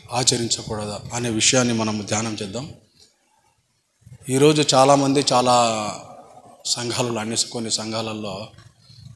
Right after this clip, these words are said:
మట్టల ఆదివారం అని ఈరోజు పండుగని జరిపిస్తూ ఉన్నారు. మట్టల ఆదివారం అది ఎప్పుడంటే యేసు ప్రభు, యేసు ప్రభు ఇంకా సిలువకు వెళ్తాడు అనే వారం రోజులకు ముందుగా జరిగిన సంఘటన అది.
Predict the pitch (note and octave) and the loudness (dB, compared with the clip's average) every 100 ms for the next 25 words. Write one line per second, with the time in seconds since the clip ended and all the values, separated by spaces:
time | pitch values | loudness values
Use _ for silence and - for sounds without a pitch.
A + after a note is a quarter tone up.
0 | - A#2+ B2 - C#3+ C#3 B2 B2+ C3+ B2+ | -14 -6 -2 4 6 8 8 6 4 4
1 | A#2 A2+ A#2 A2+ G#2+ A2 G2+ G#2 G2 - | 2 0 -2 -2 -2 -4 -4 -8 -10 -16
2 | _ - A#2 A#2+ B2 A#2 B2 A2+ G#2+ A#2 | _ -12 -8 -4 -4 -4 -4 -6 -6 -4
3 | - G#2 F#2+ F#2+ F#2+ _ _ _ _ _ | -4 -6 -10 -12 -16 _ _ _ _ _
4 | _ _ _ A#2 A#2 C#3 B2+ A#2 A2+ G#2+ | _ _ _ -14 -4 0 2 4 2 -2
5 | G#2+ G#2 A#2 A2+ A2 C3 A#2+ C3+ A2+ A2 | -6 -8 -8 -6 -6 -4 -4 -4 -6 -8
6 | C3+ _ - - _ C3+ E3 F3 E3 E3 | -14 _ -20 -20 _ 2 4 4 4 4
7 | C#3+ D3 B2 B2 C3+ - - - _ _ | 4 4 4 2 -4 -10 -20 -20 _ _
8 | _ _ _ _ _ _ _ _ _ _ | _ _ _ _ _ _ _ _ _ _
9 | _ _ _ _ _ - - - - - | _ _ _ _ _ -20 -20 -20 -18 0
10 | C#3+ D#3+ F3 D#3 D#3+ D#3 D3 C3+ C3+ D3 | 4 6 4 4 2 2 2 2 4 4
11 | D#3+ D3+ C#3+ C3+ D3 C#3 C3+ B2+ B2 A#2 | 4 4 2 6 8 8 8 6 2 0
12 | A#2+ - A#2 A#2+ C3+ C3 B2+ D3+ D#3+ D3 | -6 -10 0 6 6 6 2 2 2 2
13 | B2 C3 C#3+ D3 C#3 C3+ C3 B2+ A#2 B2 | 0 0 2 2 0 0 0 -2 -2 -2
14 | A#2+ C3 B2 A2 F2 | 0 0 0 -2 -6